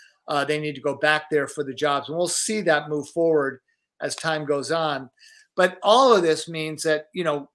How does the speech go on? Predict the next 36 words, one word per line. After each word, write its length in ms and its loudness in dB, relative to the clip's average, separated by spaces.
we're 120 -4
seeing 240 0
inflation, 580 -4
right? 240 -10
Prices 400 -2
are 60 -6
spiking, 600 -4
uh, 220 0
both 260 0
commodity 420 0
prices 520 -4
and 100 -6
industrial 460 -4
prices. 600 -4
And 300 -2
this 160 4
doesn't 300 -2
take 180 0
us 120 -4
back 280 0
just 240 -4
to 140 -2
the 360 -4
Great 220 0
Recession. 420 0
This 200 -4
is 80 -8
taking 240 -4
us 120 -8
all 120 2
the 40 2
way 100 4
back 220 -2
to 80 -16
nineteen 280 -10
ninety-five. 680 -2